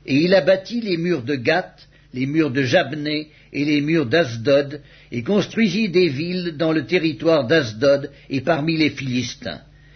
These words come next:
Dieu l'aida contre les Philistins, contre les Arabes qui habitaient à Gurbal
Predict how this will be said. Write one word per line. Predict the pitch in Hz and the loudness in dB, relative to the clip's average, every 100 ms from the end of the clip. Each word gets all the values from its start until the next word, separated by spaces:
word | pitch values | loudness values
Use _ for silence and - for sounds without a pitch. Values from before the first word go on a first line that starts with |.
| - - - - | -20 -20 -20 -8
Dieu | 117 185 247 | 2 4 4
l'aida | 220 190 196 208 | 2 2 0 0
contre | 170 147 165 | -6 -6 -4
les | 147 | -4
Philistins, | 143 165 160 135 - 147 156 | -6 -10 -10 -10 -8 -6 -4
contre | 180 185 - 151 | -6 -8 -4 -2
les | 151 135 | 0 2
Arabes | 156 143 160 185 - | 2 2 0 0 -4
qui | 143 | 0
habitaient | 139 117 127 143 143 139 | 0 0 -6 0 2 4
à | 127 | 2
Gurbal | 135 151 120 147 151 156 180 | 0 0 2 4 4 4 0